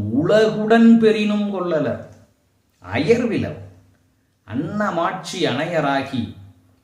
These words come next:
தமக்கென முயலா நோற்றான் பிறர்க்கென முயலுனர் உண்மையானே."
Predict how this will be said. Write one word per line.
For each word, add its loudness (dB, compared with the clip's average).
தமக்கென -2
முயலா 0
நோற்றான் -4
பிறர்க்கென -2
முயலுனர் 0
உண்மையானே." -4